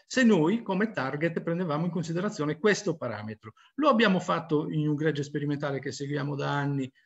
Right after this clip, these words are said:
a Monastir, abbiamo fatto al terzo mese di lattazione e al se-, al quinto mese di lattazione. E abbiamo fatto un protocollo che per brevità ha, diciamo, vi salto, poi se ne vogliamo parlare ne possiamo parlare. Cosa è successo? Intanto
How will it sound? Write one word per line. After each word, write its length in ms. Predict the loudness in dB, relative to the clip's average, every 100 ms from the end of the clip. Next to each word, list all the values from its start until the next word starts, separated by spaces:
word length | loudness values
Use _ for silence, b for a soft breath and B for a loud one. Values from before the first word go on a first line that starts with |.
| b b
a 500 | -10 -6 -6 -6 -6
Monastir, 640 | -2 0 2 4 4 4 0
abbiamo 380 | -2 0 0
fatto 320 | 0 -2 0 -2
al 80 |
terzo 260 | -2 -4 -2
mese 260 | -2 -2 -4
di 80 |
lattazione 760 | -4 -6 -8 -4 -2 0 -2 -6
e 140 | -8
al 120 | -8 -8
se-, 160 | -10
al 180 | -10 -6
quinto 280 | -4 -2 -2
mese 260 | -6 -6
di 120 | -6 -4
lattazione. 760 | -4 -4 -2 4 4 4 -4 B B B B B B
E 720 | 2 6 6 6 4 2 -4 -10
abbiamo 240 | -2 -2
fatto 220 | -2 -2 -2
un 60 |
protocollo 560 | -2 -4 -4 0 2 0
che 120 | -2
per 180 | -2 -2
brevità 540 | -2 -4 -4 -4 -4
ha, 600 | -6 -6 -6 -6 -6 -8 -12
diciamo, 380 | -10 -6 -6
vi 120 | -6 -8
salto, 460 | -4 -4 -4 -8
poi 180 | -6 -6
se 140 | -6
ne 80 | -10
vogliamo 380 | -8 -6 -6 -8
parlare 340 | -10 -8 -8
ne 100 | -8
possiamo 300 | -10 -8 -8
parlare. 360 | -6 -6 -6 -6
Cosa 240 | -4 0 0
è 20 |
successo? 460 | -2 -8 -10 -2
Intanto 480 | -2 2 0 2 -2